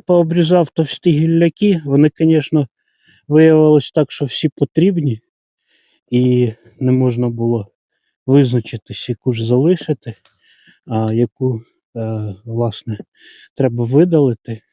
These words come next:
От, тобто, що у нас поки що на даний момент, що у нас є? Значить, внизу, отут, в оцій частині, е, стало менше великих стовбурів, певні там були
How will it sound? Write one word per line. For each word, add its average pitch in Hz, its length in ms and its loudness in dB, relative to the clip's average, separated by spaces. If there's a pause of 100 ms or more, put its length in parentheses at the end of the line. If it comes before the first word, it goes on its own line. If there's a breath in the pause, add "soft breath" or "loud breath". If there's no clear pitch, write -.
(120)
От, 107 300 -10
тобто, 123 380 -4 (640)
що 165 240 2
у 160 40 4
нас 156 360 0 (240 soft breath)
поки 147 320 0
що - 200 -10
на 127 140 0
даний 123 440 0
момент, 101 440 -8
що - 220 -12
у 101 40 -8
нас - 260 -10 (540)
є? 101 280 -2
Значить, 110 480 -4 (680)
внизу, 151 640 4
отут, - 580 -4
в 113 140 -4 (300)
оцій 135 340 -2
частині, 110 800 -4 (840)
е, 107 200 -4
стало 135 400 0
менше 131 680 0
великих 123 580 0
стовбурів, 135 680 0
певні 156 360 2
там 135 260 -2
були 123 320 0